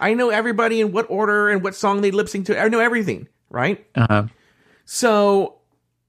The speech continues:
Speaker 1: I think they knew it had to be a double shantay, or they were pretty much telling the world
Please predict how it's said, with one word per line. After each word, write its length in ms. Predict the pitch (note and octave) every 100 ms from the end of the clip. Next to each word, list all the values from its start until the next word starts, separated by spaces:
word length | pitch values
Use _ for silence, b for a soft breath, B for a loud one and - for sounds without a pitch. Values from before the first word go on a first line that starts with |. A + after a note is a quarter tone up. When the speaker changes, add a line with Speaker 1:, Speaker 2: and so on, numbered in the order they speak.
| _ _ _ _ -
Speaker 1:
I 180 | G3 G3+
think 300 | A#3+ A3 F#3
they 100 | F#3+
knew 240 | G3 G#3+
it 60 | G3
had 200 | F#3+ F#3+
to 60 |
be 140 | E3 F3
a 40 |
double 240 | D#3 D#3 D#3
shantay, 720 | D#3 D3+ D3+ G#3+ A3+ D3+ D3
or 140 | C3+ D3
they 140 | E3+
were 80 | D#3+
pretty 220 | F#3+ F#3
much 260 | E3+ D#3+ -
telling 300 | - E3+ E3+
the 100 | D#3
world 540 | C#3 D3 D3+ A#2 A#2